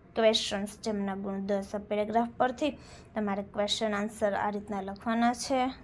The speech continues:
જે તમને અહીં આપેલા છે જે તમે અહીં જોઈ શકો છો અને આ રીતના આ નોટબુકની અંદર લખી શકો છો. પ્રશ્ન દસ, use the given word and write ten sentence on the given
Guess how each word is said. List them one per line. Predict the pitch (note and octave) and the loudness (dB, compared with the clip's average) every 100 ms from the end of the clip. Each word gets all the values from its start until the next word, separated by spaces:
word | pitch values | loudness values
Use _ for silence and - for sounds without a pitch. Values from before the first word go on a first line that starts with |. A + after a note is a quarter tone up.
| - | -4
જે | A3 | -2
તમને | G#3 G#3 G3 | 0 -2 0
અહીં | G3 A3+ D#4+ - - - - - | 0 4 2 0 -16 -18 -14 -2
આપેલા | G#3 G#3+ G#3 G3+ | 0 4 4 4
છે | G3+ G#3+ | 2 0
જે | G3+ - | 0 -4
તમે | - G3+ | -6 -4
અહીં | G3+ G3 | -2 -4
જોઈ | G3+ G3+ | -4 -4
શકો | - - A3 | -4 -2 -2
છો | A3 - A3+ A3+ - - - - - - - - - - - - - - - - | 0 0 0 -2 -10 -20 -20 -20 -20 -20 -20 -20 -20 -20 -20 -20 -20 -20 -20 -12
અને | G3+ G#3 | -6 -6
આ | - A3 | -2 0
રીતના | A3 A3 G#3+ G3+ | 2 0 -2 0
આ | G#3+ | 2
નોટબુકની | A3 G#3 A3 G3+ G#3 G3 | 2 0 -2 -6 -2 -2
અંદર | F#3+ G3+ G#3+ C#4 | -2 4 4 6
લખી | B3+ A#3 G#3+ | 2 2 -2
શકો | G#3 F#3 F#3 | -2 -6 -6
છો. | F#3 - - | -6 -8 -8
પ્રશ્ન | - A#3 - A#3+ A#3+ A#3+ - A3 | -6 -6 -2 2 2 0 -8 -6
દસ, | F#3+ - - - - - - | -6 -6 -16 -20 -20 -20 -6
use | A#3 A3+ A#3 A3+ | 4 6 6 2
the | A3+ G#3+ | 0 0
given | G#3 G3 G#3 G3 G3+ - G#3 | 0 2 2 2 -4 -4 6
word | G#3+ G3+ - - | 6 6 -4 -6
and | G#3 G3+ A#3 | -4 -4 -4
write | G#3+ G3+ F#3+ - | 0 0 0 0
ten | A#3+ B3+ C4+ | 2 4 2
sentence | B3+ A#3 A#3 A3+ A3+ A#3 - | 2 2 2 2 0 -2 -4
on | G#3 | -4
the | G#3 G3+ | -2 -4
given | G3 F#3+ G#3 | -4 -4 -4